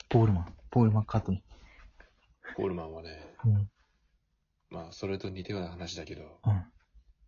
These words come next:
Speaker 1: うん。
Speaker 2: <clears throat> なんか手に、
Speaker 1: うん。
Speaker 2: なんか虫がいると思ったんだよね。
Speaker 1: うん。
Speaker 2: それで叩いたら、なんかただのほくろだったことはある。まあ、癖じゃないけどね。
Speaker 1: <laughs> え、それってさ、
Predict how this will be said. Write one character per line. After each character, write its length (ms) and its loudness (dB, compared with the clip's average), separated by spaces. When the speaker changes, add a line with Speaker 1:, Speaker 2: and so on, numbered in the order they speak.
Speaker 1:
う 60 -8
ん。 180 -6
Speaker 2:
<clears throat> 60 -20
な 120 -8
ん 20 -10
か 100 -20
手 300 -4
に、 360 -10
Speaker 1:
う 40 6
ん。 140 2
Speaker 2:
な 80 -10
ん 40 -18
か 60 -10
虫 280 -6
が 80 -4
い 40 -4
る 120 -4
と 80 -4
思 80 -2
っ 40 -8
た 120 -10
ん 40 -8
だ 60 -10
よ 100 -14
ね。 260 -18
Speaker 1:
う 60 8
ん。 160 6
Speaker 2:
そ 160 -12
れ 80 -6
で 100 -10
叩 260 -6
い 40 -6
た 100 -10
ら、 140 -12
な 120 -12
ん 40 -18
か 80 -20
た 120 -8
だ 100 -4
の 60 -8
ほ 140 -12
く 120 -12
ろ 60 -8
だ 100 -14
っ 20 -20
た 160 -18
こ 100 -18
と 100 -12
は 60 -10
あ 40 -16
る。 140 -20
ま 240 4
あ、 40 4
癖 200 -2
じ 120 -2
ゃ 40 -4
な 120 -2
い 20 -4
け 80 -10
ど 100 -10
ね。 120 -14
Speaker 1:
<laughs> 100 0
え、 100 4
そ 200 0
れ 80 8
っ 40 4
て 160 -14
さ、 140 4